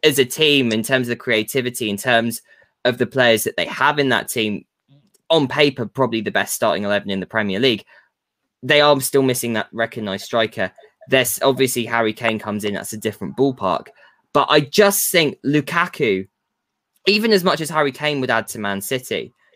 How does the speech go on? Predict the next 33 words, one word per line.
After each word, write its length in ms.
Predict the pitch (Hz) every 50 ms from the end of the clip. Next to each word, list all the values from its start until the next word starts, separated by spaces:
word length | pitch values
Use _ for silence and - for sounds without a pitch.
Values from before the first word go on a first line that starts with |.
| _ _ _ _ _ -
Lukaku, 600 | 131 156 160 - - 185 190 214 - - 196 170
I 80 | 147 143
just 220 | 135 143 131 -
think, 180 | 143 139 135 139
is 120 | 127 123
just 200 | - 131 127 -
one 320 | 120 123 135 139 143 151 156
step 400 | - - - - 135 131 - -
ahead. 460 | 117 - - - 131 117 92 - - - - _ _ _ _ _ _ _ _ _ _ _ - 135
And 240 | 135 135 131 127
what 200 | 135 151 165 -
he's 200 | 156 180 175 156
going 220 | - 175 160 151 139
to 100 | - 135
bring 380 | 123 - 131 135 147 156 151 143
to 120 | - 139 127
that 180 | 123 - -
Chelsea 380 | - 139 123 117 117 - - 104
side, 420 | - - 131 113 101 92 - - _ _ _ _ -
looking 360 | - 143 156 156 - 190 180 170
at 80 | 143
the 80 | - 143
hole 260 | - 165 160 160 151
that 120 | 139 101
they 100 | 120 127
had 200 | 123 127 131 127 -
to 80 | 131
plug 300 | 123 - 135 123 120 -
last 200 | 117 110 110 -
year, 120 | 127 113 101 -
could 220 | - 190 196 190
they 140 | 190 185 180 175
do 320 | - 147 135 117 107